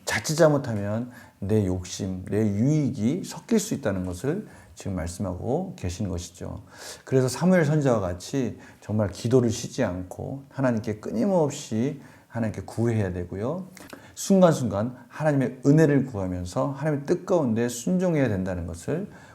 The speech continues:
오늘 다시 한번 말씀하고 계시는 것입니다. 오늘 이 영상을 보고 있는 성도님들은 말씀 묵상을 쉬지 않고 하시는 것에 대해서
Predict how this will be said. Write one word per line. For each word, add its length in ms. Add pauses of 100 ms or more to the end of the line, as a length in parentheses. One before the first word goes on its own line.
(120)
오늘 200
다시 240
한번 160
말씀하고 400
계시는 280
것입니다. 520 (400)
오늘 180
이 160
영상을 400
보고 200
있는 160
성도님들은 800
말씀 360
묵상을 640
쉬지 280
않고 300
하시는 460
것에 260
대해서 560